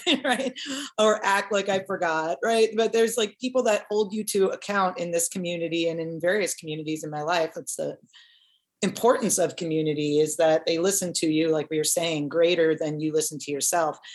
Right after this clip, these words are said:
And they'll hold you accountable to what comes out of your mouth. Like, there's no escaping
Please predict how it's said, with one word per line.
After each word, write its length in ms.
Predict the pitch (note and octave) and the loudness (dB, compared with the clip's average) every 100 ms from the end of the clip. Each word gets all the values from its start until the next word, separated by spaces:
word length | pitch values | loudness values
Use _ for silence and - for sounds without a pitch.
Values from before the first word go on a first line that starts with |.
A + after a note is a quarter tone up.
| - | -6
And 100 | G#3 | 2
they'll 120 | A#3 D#4+ | 4 4
hold 160 | D#4+ B3 | 2 2
you 140 | C#4+ | 2
accountable 460 | C4+ C4+ F4 A3 F3+ | 2 2 2 2 2
to 100 | F#3 | 2
what 160 | F3 | 2
comes 180 | F#3+ F3+ | 0 0
out 140 | F#3 | 0
of 60 | E3+ | 0
your 100 | E3 | 0
mouth. 340 | E3+ A#3 E3+ - | 0 0 0 -2
Like, 180 | D#3+ - | -4 0
there's 240 | F#3+ F#3 | 0 0
no 440 | G3 G3+ G3+ G3 - - _ _ - | 2 4 4 2 -2 -20 _ _ -2
escaping 1040 | F#3+ - - A3+ A#3+ B3+ F#3+ E3+ E3 E3 | 2 2 2 4 4 4 2 2 0 -4